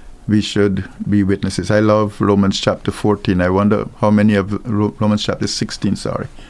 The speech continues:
And, you know, one of my Bibles, may-, maybe it be this one that I have, I'm not sure. But I put at the end of the chapter,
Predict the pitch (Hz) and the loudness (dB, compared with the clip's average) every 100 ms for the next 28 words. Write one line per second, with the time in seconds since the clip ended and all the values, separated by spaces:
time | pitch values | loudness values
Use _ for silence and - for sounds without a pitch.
0 | - - - - - - - 98 98 - | -20 -20 -20 -20 -20 -20 -6 -2 0 0
1 | 104 101 95 107 107 113 104 98 92 110 | 0 0 -2 0 2 4 4 2 2 2
2 | 113 113 95 107 104 101 101 107 95 95 | 2 0 0 0 2 2 2 0 0 -2
3 | 98 107 104 104 107 101 98 98 117 113 | -2 -2 -2 0 0 0 0 2 2 2
4 | 117 87 92 95 - 117 101 101 - - | 0 -2 -2 -2 -2 0 0 0 -8 -20
5 | - - - - - 98 101 - 120 104 | -20 -20 -20 -12 -4 -2 -2 0 0 0
6 | - - - - - - 104 104 101 101 | -4 -18 -18 -18 -10 -4 0 2 2 0
7 | - 131 135 127 113 107 - 101 95 - | 0 2 4 4 4 0 0 -2 -2 0
8 | 95 | 0